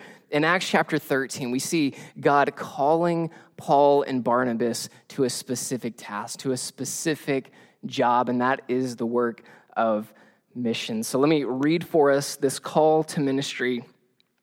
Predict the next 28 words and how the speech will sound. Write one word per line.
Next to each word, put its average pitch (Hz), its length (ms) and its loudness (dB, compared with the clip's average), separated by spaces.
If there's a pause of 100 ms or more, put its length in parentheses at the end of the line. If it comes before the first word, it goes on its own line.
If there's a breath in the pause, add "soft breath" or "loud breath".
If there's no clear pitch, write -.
(160)
and 135 140 2
we'll 131 100 4
dig 120 200 0
into 117 260 -2
it 110 60 -2
from 113 160 -6
here. 117 180 -4
So 147 140 0
it 143 40 2
says 151 220 4 (340 loud breath)
in 143 140 2
verse 165 240 4
one 165 100 4
of 151 60 2
Acts 151 220 4
chapter 147 220 2
thirteen, 143 360 0
"Now 165 220 6
there 190 180 8
were 208 400 8
in 185 140 2
the 175 80 2
church 202 340 4
at 185 80 6
Antioch 156 460 2
prophets 190 580 2
and 131 120 -2
teachers, 160 580 -4